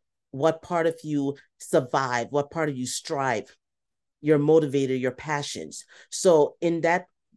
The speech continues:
writing, there's so much nuggets, so much good stuff about yourself that you can take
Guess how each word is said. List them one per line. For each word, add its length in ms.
writing, 420
there's 220
so 120
much 240
nuggets, 800
so 220
much 260
good 160
stuff 280
about 540
yourself 640
that 260
you 100
can 220
take 400